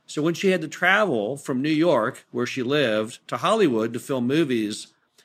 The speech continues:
they had, the studio had a specialized mobile home built for her.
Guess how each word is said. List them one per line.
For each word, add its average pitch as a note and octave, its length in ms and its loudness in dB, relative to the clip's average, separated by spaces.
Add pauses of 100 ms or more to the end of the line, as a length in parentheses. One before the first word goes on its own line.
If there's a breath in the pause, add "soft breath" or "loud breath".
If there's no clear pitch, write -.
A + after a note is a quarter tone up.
they D#3 120 -2
had, F3 220 2
the D#3 60 -4
studio A#3+ 380 -2
had E3+ 280 2
a C3 220 0
specialized F3 880 0
mobile D3+ 320 0
home C#3+ 220 -2
built C3 280 0
for A2+ 180 -2
her. G2 320 2